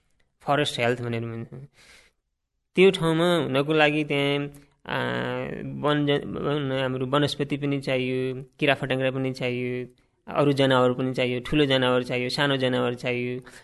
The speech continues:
आ, त्यस्तो चाहिँ अब हेल्दी इकोसिस्टम भयो भने बल्ल सबै कुरो त्यहाँ बस्न सक्छ। तर अब मिचा प्रजाति फैलिसके पछाडि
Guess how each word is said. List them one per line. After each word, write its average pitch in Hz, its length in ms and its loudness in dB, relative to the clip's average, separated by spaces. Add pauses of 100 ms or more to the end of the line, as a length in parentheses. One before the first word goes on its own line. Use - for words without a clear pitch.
(140)
आ, 135 40 0
त्यस्तो 196 380 4
चाहिँ 190 200 4
अब 170 120 6
हेल्दी 156 380 6
इकोसिस्टम 165 520 2
भयो 123 200 2
भने 143 160 0
बल्ल 165 260 4
सबै 175 280 2
कुरो 170 180 0
त्यहाँ 147 240 0
बस्न 131 360 -2
सक्छ। 120 340 -10 (560)
तर 165 500 8
अब 151 80 2
मिचा 170 340 4
प्रजाति 185 400 2
फैलिसके 147 540 -2
पछाडि 127 560 -6